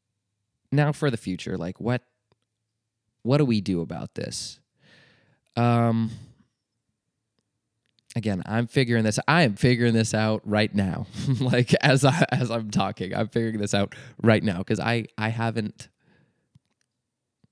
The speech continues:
I'm in it. You know what I mean? So, like, today, I, by the way, like, I'm feeling totally great. Um,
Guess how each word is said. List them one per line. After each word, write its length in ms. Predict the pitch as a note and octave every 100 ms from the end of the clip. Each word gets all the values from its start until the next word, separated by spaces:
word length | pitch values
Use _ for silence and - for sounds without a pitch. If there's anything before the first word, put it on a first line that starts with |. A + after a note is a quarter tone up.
| _ -
I'm 160 | B2 B2+
in 140 | F#3
it. 160 | - - _ _ -
You 40 | A#2
know 80 | A#2
what 80 |
I 40 | A2+
mean? 260 | A#2 C3 C3+ - - -
So, 120 | D3
like, 100 | C3
today, 320 | C#3 C3 D3
I, 140 | A2+ - - - _
by 140 | A2 G#2+
the 100 | G#2
way, 120 | G2+
like, 200 | F#2+ G2
I'm 120 | G#2
feeling 300 | G2 G2+ F#2 -
totally 260 | A2 F#2+
great. 300 | - D#2+ G#1+ _ _ _ _ _ _ _ _ _ _ _ _
Um, 580 | - F#2+ F#2 F#2 F2 G2+